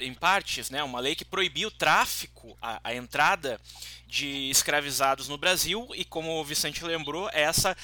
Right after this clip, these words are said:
lei pra inglês ver, porque era uma lei obrigatória, eh, que obri-, que a Inglaterra obrigava o Brasil, de alguma forma, diplomaticamente, pra não permitir a entrada de escravos,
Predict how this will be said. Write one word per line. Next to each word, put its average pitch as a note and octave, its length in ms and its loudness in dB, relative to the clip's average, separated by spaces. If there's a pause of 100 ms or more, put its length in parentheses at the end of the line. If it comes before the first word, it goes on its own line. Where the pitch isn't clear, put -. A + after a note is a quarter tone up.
(240)
lei D3+ 220 4
pra G3 180 0
inglês F#3 380 0
ver, E3+ 280 -2
porque - 200 -12
era A#2 80 -8
uma B2+ 140 -6
lei C#3 440 -2
obrigatória, C3 880 -2 (600)
eh, A2 380 -8
que - 100 -4
obri-, D#3+ 220 -4
que - 160 0
a D#3+ 40 8
Inglaterra F3+ 540 2
obrigava C#3+ 380 0
o C3+ 40 -14
Brasil, C3 420 -6
de D3 100 -8
alguma C3+ 240 -8
forma, B2+ 380 -4
diplomaticamente, C3 880 -8
pra B2 340 -2 (400)
não D#3 460 -2
permitir D3 440 -2
a - 20 -4
entrada C3 320 0
de - 80 0
escravos, G3+ 600 4